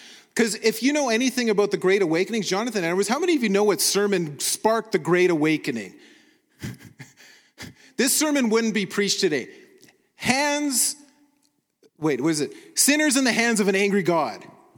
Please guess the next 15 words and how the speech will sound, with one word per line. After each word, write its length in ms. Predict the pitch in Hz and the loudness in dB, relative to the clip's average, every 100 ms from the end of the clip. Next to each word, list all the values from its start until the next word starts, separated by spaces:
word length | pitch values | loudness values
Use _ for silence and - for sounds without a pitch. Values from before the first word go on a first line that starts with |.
| _ _ _ _ _ _ _ _ _ _ _ _ | _ _ _ _ _ _ _ _ _ _ _ _
That's 260 | 302 320 - | -2 0 0
what 160 | 294 220 | -2 0
sparked 520 | - 180 240 262 - | -4 0 0 0 -4
the 60 | |
Great 360 | 190 170 208 220 | -4 0 2 2
Awakening, 920 | 214 190 202 196 202 156 151 175 - | 2 2 2 2 -2 0 -2 -6 -6
saved 580 | - - 233 240 - - | -2 0 0 0 -4 -10
twenty 360 | - 254 330 | -4 0 2
percent 420 | 285 247 - 233 220 | 0 0 0 0 0
of 120 | 185 | 2
the 140 | 202 | 2
American 600 | 180 175 190 220 220 202 | 2 2 0 0 0 -2
population. 920 | 180 196 190 190 170 185 180 147 113 - - _ _ _ _ _ _ _ _ _ _ _ _ _ _ _ _ | 0 -2 0 0 2 0 -2 -4 -6 -14 -20 _ _ _ _ _ _ _ _ _ _ _ _ _ _ _ _
<laughs> 680 | - - 180 - - - - | -14 -12 -12 -14 -18 -20 -8
Imagine 520 | 196 208 277 247 277 | -2 0 0 0 -2